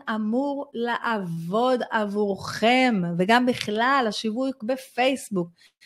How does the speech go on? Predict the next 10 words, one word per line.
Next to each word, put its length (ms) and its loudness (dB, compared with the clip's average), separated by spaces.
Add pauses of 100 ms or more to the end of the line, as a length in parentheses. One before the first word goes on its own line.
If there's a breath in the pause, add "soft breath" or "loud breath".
(260 loud breath)
והשיווק 640 2
באינסטגרם 920 0 (440 loud breath)
אמור 520 6 (180)
לעבוד 720 2 (400)
עבורכם, 1040 2
ולא 260 4
אתם 800 2 (220)
אמורים 500 4 (420 soft breath)
לעבוד 800 4 (400 soft breath)
עבורו. 880 6